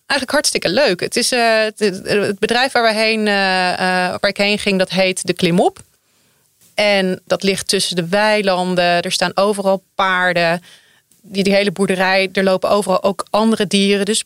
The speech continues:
poezen en honden. Daar wordt dagbesteding, eh, gegeven en ook individuele begeleiding. En ik was erbij tijdens een uur individuele begeleiding van een, eh,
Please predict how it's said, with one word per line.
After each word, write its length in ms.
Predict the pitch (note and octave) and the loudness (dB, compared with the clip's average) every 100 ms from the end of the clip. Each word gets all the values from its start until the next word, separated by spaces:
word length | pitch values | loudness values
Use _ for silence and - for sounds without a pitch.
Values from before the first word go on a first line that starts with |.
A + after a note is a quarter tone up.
| _ | _
poezen 480 | A#3 G#3+ G3 G3+ G#3 | 0 0 2 0 0
en 180 | A#3 G#3+ | 0 -2
honden. 680 | D3+ F#3+ G3+ G3 F#3 G3 - _ _ _ _ _ _ - _ _ _ _ - | 0 2 2 2 0 -2 -6 _ _ _ _ _ _ -20 _ _ _ _ -16
Daar 600 | F3+ G#3 G3+ F#3+ F#3 F3+ - | -2 0 2 4 2 2 -4
wordt 320 | F#3 F#3+ F3 - | -2 0 -2 0
dagbesteding, 1300 | A3 D4+ - C4 C4 C4 A#3 B3+ - B3+ B3+ A#3+ A#3 | 0 0 0 0 2 0 -2 -2 0 0 0 0 0
eh, 140 | A3+ A3+ | 0 -2
gegeven 560 | A3+ - G#3+ A3 G#3+ | -4 0 0 2 -2
en 160 | - F#3+ | -2 0
ook 220 | G#3+ G#3+ | 0 0
individuele 640 | G#3 G3 F#3+ F3+ F3+ E3+ | 0 0 0 0 0 0
begeleiding. 720 | E3 - E3 D3+ D#3 D#3+ D#3 - | -2 -2 0 0 0 -2 -4 -2
En 280 | F#3 F3+ - - | -2 -2 -6 -10
ik 180 | - G#3 | -6 -2
was 200 | G#3 G3 | -2 -2
erbij 420 | F#3 D#3+ E3+ E3+ | -2 0 0 0
tijdens 300 | - E3+ E3 | 0 -2 -2
een 100 | E3+ - | -6 -2
uur 260 | F#3+ F#3 - | 0 0 0
individuele 680 | F3 D#3+ D#3+ D#3+ D3+ D#3 - _ | -2 0 -2 0 0 -2 -8 _
begeleiding 600 | - E3 E3 F3+ B3+ B3 | -6 0 2 2 0 -2
van 140 | G#3 | -2
een, 160 | G3 F#3+ | 0 0
eh, 180 | F3 | 0